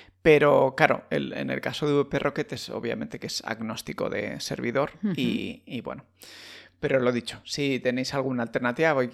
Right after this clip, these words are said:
Speaker 1: yo, claro, antes de esos, los que conocía eran los míticos, el Super Caché y el W tres.
Speaker 2: O el, el
Speaker 1: Ca-,
Speaker 2: Fasted
Speaker 1: sí.
Speaker 2: Caché también.
Speaker 1: Ah, vale, sí, sí, ese también, pero no lo llegué a utilizar ese.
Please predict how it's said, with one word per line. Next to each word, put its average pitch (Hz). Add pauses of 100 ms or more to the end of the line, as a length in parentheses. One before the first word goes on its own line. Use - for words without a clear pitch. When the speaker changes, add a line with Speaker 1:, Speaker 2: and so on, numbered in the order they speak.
Speaker 1:
yo, 151
claro, 165
antes 131
de 147
esos, 185
los 120
que 107
conocía 107
eran 165
los 123
míticos, 110
el 82
Super -
Caché - (120)
y 123
el 113
W 120
tres. 117
Speaker 2:
O 175
el, 165
el 170
Speaker 1:
Ca-, -
Speaker 2:
Fasted 165
Speaker 1:
sí. 240
Speaker 2:
Caché 233 (300)
también. 190
Speaker 1:
Ah, 254
vale, 170
sí, 156
sí, -
ese 170
también, 143
pero 143
no 127
lo 139
llegué 139
a 127
utilizar -
ese. -